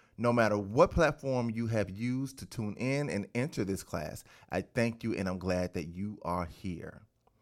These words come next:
And hey, if I want you to have some voice regarding the content that I cover. So what do you want to hear? Is there anything that you would like for me to discuss? Send me your thoughts. And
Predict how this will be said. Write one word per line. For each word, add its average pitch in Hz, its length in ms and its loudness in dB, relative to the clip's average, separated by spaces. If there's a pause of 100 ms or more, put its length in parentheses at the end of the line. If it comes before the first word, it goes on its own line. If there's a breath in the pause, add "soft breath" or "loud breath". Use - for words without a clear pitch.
(160)
And 107 120 2
hey, 139 340 2
if 107 240 0 (240 soft breath)
I 107 80 2
want 151 340 0
you 160 100 -4
to 147 120 0
have 127 240 6
some 101 340 2 (260 loud breath)
voice 147 440 4
regarding 117 380 8
the 98 100 2
content 117 480 -2
that 87 140 2
I 82 80 -6
cover. - 420 -8 (380 soft breath)
So 101 440 2 (760)
what 117 200 4
do 135 60 0
you 185 180 -2
want 107 180 0
to 95 80 -2
hear? 78 320 -8 (840)
Is 143 200 4
there 139 220 6
anything 151 640 2
that 120 120 2
you 117 140 -2
would 120 120 2
like 110 180 6
for - 80 -4
me 104 160 -2
to 117 100 -6
discuss? 110 580 -2 (380)
Send 160 460 0
me 156 400 2
your 110 200 4
thoughts. - 600 -4 (580)
And 98 640 6